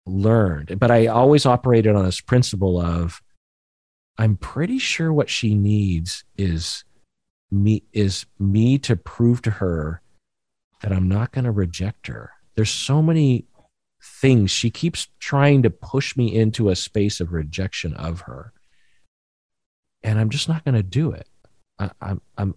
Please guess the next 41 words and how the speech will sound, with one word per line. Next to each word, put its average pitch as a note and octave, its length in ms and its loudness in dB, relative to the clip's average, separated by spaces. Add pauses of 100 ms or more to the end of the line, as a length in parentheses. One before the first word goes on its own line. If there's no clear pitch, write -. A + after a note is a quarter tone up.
(500)
I'm G2+ 100 -6
just A#2 220 -4
not C3 160 0
gonna C3+ 160 4
give G2 280 0
in. F#2+ 280 0 (140)
<laughs> - 140 -20
She G#2+ 240 -4
tries, C3 380 2
she's A2 220 -4
trying C3 220 2
to A2+ 40 2
provoke G#2+ 500 2
me D3+ 120 4
to C#3+ 80 4
reject B2+ 500 0
her. C3 140 2
She, G2+ 260 -2 (600)
she - 160 -4
keeps B2 240 0
accusing C3+ 580 4
me C#3 160 6
of B2+ 100 4
rejecting A#2+ 520 0
her. A#2 260 -2 (720)
And G2+ 540 2 (840)
I'm G#2+ 160 -4
pretty - 420 -12
sure - 300 -6
I'm C#3+ 160 -2
not D3 220 -6
supposed - 480 -6
to A#2+ 60 -10
give A#2+ 220 -2
in F3 120 -10
to - 100 -10
that. - 340 -14
You B2+ 120 4
know, B2 60 6
like, B2+ 140 4
I, B2+ 180 0